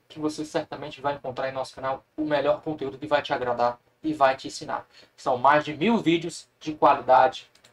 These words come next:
imensurável para o teu aprendizado, tá bom? Curta, comenta, compartilha, interaja conosco, e acesse ao nosso canal e compartilha, manda para os teus amigos. De repente, vire um membro do nosso canal,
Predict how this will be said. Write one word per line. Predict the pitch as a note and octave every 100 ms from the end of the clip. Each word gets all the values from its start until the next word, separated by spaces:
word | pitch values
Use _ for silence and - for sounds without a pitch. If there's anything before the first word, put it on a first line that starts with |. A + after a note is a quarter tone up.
| -
imensurável | G#3+ G3 F3+ E3 D3+ D3 C3 C3 C3+ -
para | - C#3 C3+
o |
teu | C#3+ C3
aprendizado, | D3 D3 - - -
tá | -
bom? | - D3+ - _ _ _
Curta, | F#3 F3 F3
comenta, | D#3 C3 C3+ D#3+ D#3
compartilha, | - F3+ D3+ - - D#3+ E3 - -
interaja | A#3+ A#3 G#3 F3+ E3 D#3+ D#3+
conosco, | D3 C#3 D3 - _ _ _ _ _
e | -
acesse | - - D3 D3+ - _
ao | E3 E3
nosso | D3+ D3+
canal | B2+ B2+ C3 C3 -
e | G#3
compartilha, | G3+ G3+ G3+ G#3+ - D#3+ D#3
manda | D3 D#3 E3
para | E3
os |
teus | E3+ E3+
amigos. | D#3 D#3 D3+ - -
De | E3+
repente, | E3 D#3 F#3 F#3+ - _ _ _
vire | E3+ F#3
um | E3+
membro | E3 E3
do | E3
nosso | E3 -
canal, | D#3 C#3 D3+